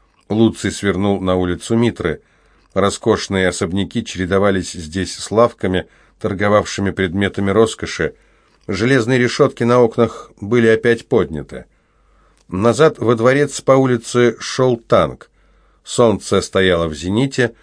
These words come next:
голубые и жёлтые паруса тенты затеняли витрины. Перед одним цветочным магазином вместо витринного стекла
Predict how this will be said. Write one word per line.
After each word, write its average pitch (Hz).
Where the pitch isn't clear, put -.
голубые 104
и 98
жёлтые 90
паруса 87
тенты 110
затеняли 98
витрины. 92
Перед 117
одним 123
цветочным 123
магазином 113
вместо 107
витринного 107
стекла 113